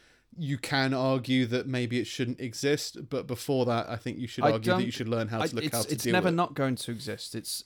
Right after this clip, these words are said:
Speaker 2: it,
Speaker 1: Yeah.
Speaker 2: it's part of who we are.
Speaker 1: Maybe, I mean, in Star Trek it doesn't exist, so it might not exist in the
Speaker 2: Yeah,
Speaker 1: future,
Speaker 2: but they're all
Speaker 1: right?
Speaker 2: fucking socialists, aren't they?
Speaker 1: I don't know. They got rid of money. Is that socialism? I don't know.
Speaker 2: Yeah.
Speaker 1: Is it? Twats. Like, <laughs> they got aliens, though.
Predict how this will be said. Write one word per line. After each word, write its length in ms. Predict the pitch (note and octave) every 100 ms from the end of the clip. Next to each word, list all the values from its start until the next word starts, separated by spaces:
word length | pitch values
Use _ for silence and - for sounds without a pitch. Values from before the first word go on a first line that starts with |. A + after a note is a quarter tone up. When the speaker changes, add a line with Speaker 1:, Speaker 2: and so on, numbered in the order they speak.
| -
Speaker 2:
it, 120 | B2
Speaker 1:
Yeah. 140 | D3 C3+
Speaker 2:
it's 120 | G#2
part 340 | - D3+ D3+
of 80 | C3
who 180 | - C3+
we 160 | C3 C3+
are. 280 | C3+ G#2 G#2
Speaker 1:
Maybe, 240 | D#3+ E3+ -
I 80 | D#3+
mean, 160 | D3+
in 120 | D3 C3
Star 240 | - D3
Trek 200 | - A#2
it 60 | A#2
doesn't 200 | A2+ A2
exist, 440 | G#2 G#2+ G#2+ -
so 160 | G#2+ A#2+ _ _ _ _
it 120 | C#3+
might 140 | B2+ A#2
not 80 | G#2
exist 400 | G#2+ G#2 E2+ A#2
in 60 |
the 60 | A#2+
Speaker 2:
Yeah, 100 | D3
Speaker 1:
future, 100 | B2
Speaker 2:
but 80 | A#2+
they're 80 | A#2
all 60 |
Speaker 1:
right? 100 | A2
Speaker 2:
fucking 320 | B2 A#2+ -
socialists, 640 | A2+ - C3 - A2 G#2+ -
aren't 200 | A2+ G#2+
they? 80 | -
Speaker 1:
I 80 | C3
don't 100 | A2+
know. 60 | A2
They 40 |
got 120 | A#2 B2+
rid 100 | A#2
of 60 |
money. 320 | A2 A#2+ A2
Is 100 | A2+
that 120 | A2+ -
socialism? 560 | - A#2 C3 C3 B2+
I 40 | B2+
don't 120 | A#2
know. 80 | A#2
Speaker 2:
Yeah. 260 | C3 A#2+ G#2+ _ -
Speaker 1:
Is 100 | B2+
it? 80 | - _ _ _
Twats. 400 | - G2 D2+ - - _ - A#4
Like, 160 | - D3+ - -
<laughs> 240 | G3 - -
they 100 | D3
got 180 | C#3+
aliens, 360 | C#3+ C#3 B2 G#2+
though. 160 | A2+